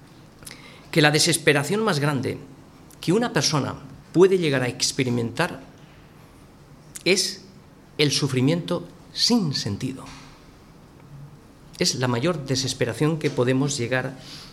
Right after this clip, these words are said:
a experimentar. Pero nosotros ahora sabemos que las pruebas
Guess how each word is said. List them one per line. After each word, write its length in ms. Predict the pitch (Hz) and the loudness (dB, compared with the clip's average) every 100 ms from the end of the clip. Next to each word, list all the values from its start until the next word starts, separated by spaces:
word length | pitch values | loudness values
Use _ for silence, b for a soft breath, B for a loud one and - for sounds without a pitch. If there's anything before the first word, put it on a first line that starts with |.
| B - - | B -20 -4
a 80 | 131 | -2
experimentar. 760 | 131 - - 104 101 98 - - - - - - - B B B B - | -2 -4 -4 -4 -4 -6 -8 -12 -20 -20 -20 -20 -12 B B B B 0
Pero 400 | 175 165 - - - | 4 6 4 -2 2
nosotros 440 | 151 240 254 262 | 2 4 0 2
ahora 180 | 208 220 | 2 2
sabemos 840 | - 170 208 165 220 - - - - - - | 2 2 4 2 0 -4 -6 -10 -16 -20 -2
que 120 | - | 2
las 140 | 143 - | 2 4
pruebas 600 | 214 254 170 - - | 4 4 2 0 -4